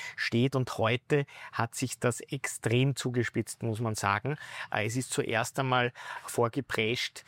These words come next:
die, äh, niederösterreichische Landeshauptfrau Johanna Mikl-Leitner mit einem Angriff auf die S P Ö, die die S P Ö, ähm, brutal eigentlich angegriffen hat. „Unsere Bäuerinnen und Bauern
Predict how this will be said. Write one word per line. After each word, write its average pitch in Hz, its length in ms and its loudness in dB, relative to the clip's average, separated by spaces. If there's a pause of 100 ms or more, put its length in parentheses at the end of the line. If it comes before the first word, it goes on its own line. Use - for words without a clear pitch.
(340)
die, 127 400 4 (380)
äh, 110 840 2
niederösterreichische 135 640 4
Landeshauptfrau 104 880 0
Johanna 120 360 2
Mikl-Leitner 120 800 2
mit 123 180 0
einem 110 200 0
Angriff 113 480 -2
auf - 220 -4
die 110 260 -2
S - 180 -4
P 117 120 0
Ö, 113 240 4
die 117 160 0
die 120 180 -2
S 113 240 0
P 127 140 0
Ö, 120 260 4 (320)
ähm, 113 360 2 (420)
brutal - 460 0
eigentlich 123 380 2
angegriffen 117 560 0
hat. 113 320 2 (180)
„Unsere 127 320 0
Bäuerinnen 117 380 2
und 120 180 0
Bauern 110 380 2